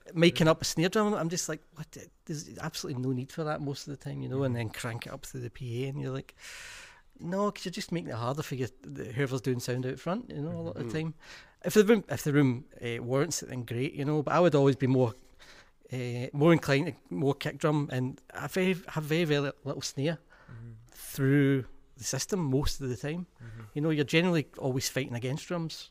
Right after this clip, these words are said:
Speaker 1: in most rooms.
Speaker 3: Mm.
Speaker 2: Right.
Speaker 1: So, um, it, it's a different situation if you're using in-ears a lot. You, you would want, like, everything mic'd up as best you can. Or use, like, maybe something like E A D ten,
Speaker 2: Mm-hmm.
Speaker 1: um, that kind of thing would be ideal. But, um,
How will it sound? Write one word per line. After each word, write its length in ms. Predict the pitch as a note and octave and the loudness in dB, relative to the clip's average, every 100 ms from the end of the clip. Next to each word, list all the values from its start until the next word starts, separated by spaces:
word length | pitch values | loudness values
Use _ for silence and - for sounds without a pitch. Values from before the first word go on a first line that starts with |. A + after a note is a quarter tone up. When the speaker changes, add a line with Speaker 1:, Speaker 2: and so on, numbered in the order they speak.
| - | -10
Speaker 1:
in 160 | C3+ C3+ | -4 -2
most 260 | B2+ - | -2 -4
rooms. 300 | C#3 C3+ - A#2 | -4 -4 -8 -12
Speaker 3:
Mm. 160 | G#2 | -10
Speaker 2:
Right. 140 | G#2+ - - - - | -8 -10 -14 -20 -16
Speaker 1:
So, 480 | - - C3+ B2+ C3+ - | -4 2 4 4 2 0
um, 480 | B2+ B2+ A#2+ A#2+ F#2+ _ _ - - | -2 -2 -2 -4 -8 _ _ -14 -6
it, 120 | E3+ G#3 F#3+ | 2 2 2
it's 160 | G3 G3 | 0 4
a 40 | |
different 340 | F#3+ G#3 F3 D#3 | 6 6 4 2
situation 500 | D3 - C3 - C3+ | 0 0 -2 0 -2
if 120 | - | -2
you're 80 | B2 | -2
using 260 | A#2+ A#2 | 0 -2
in-ears 320 | B2+ B2 C#3 C#3+ | 0 2 2 0
a 40 | |
lot. 240 | B2+ C3 - | -2 -4 -4
You, 80 | C3 | -6
you 160 | C3 | -4
would 120 | A#2+ A#2 | -4 -2
want, 220 | B2 A2+ | -4 -4
like, 240 | A#2 - | -8 -8
everything 400 | A#2 A2+ - B2 | -10 -8 -8 -8
mic'd 220 | A#2+ - A2 | -8 -8 -12
up 120 | - | -12
as 80 | A#2+ | -14
best 300 | - G#2 - | -12 -12 -12
you 80 | B2 | -10
can. 220 | G#2+ A2 | -8 -6
Or 40 | |
use, 220 | A#2+ A#2+ A#2 | -4 -4 -4
like, 120 | B2 | -2
maybe 240 | A#2+ G#2+ - - - - | -2 -4 -10 -20 -20 -12
something 240 | C3+ A#2 | -8 -6
like 80 | C3 | -6
E 260 | C#3+ B2 A#2+ | -6 -4 -4
A 20 | |
D 140 | B2 | -6
ten, 340 | G#2+ A#2+ A#2 B2+ _ _ - - - A#2+ | -4 -4 -4 -8 _ _ -20 -20 -20 -10
Speaker 2:
Mm-hmm. 360 | A#2 G#2 G#2 G#2+ | -4 -2 -2 -2
Speaker 1:
um, 40 | G#2+ | -4
that 180 | A#2 | -6
kind 160 | - B2+ | -6 -8
of 80 | A2 | -6
thing 240 | C3 B2+ B2+ | -6 -6 -8
would 100 | A2 | -6
be 80 | G#2 | -6
ideal. 400 | G#2+ A#2 A#2 A2+ | -6 -6 -6 -4
But, 160 | C#3 C3+ | -4 -4
um, 280 | B2+ B2 | -4 -4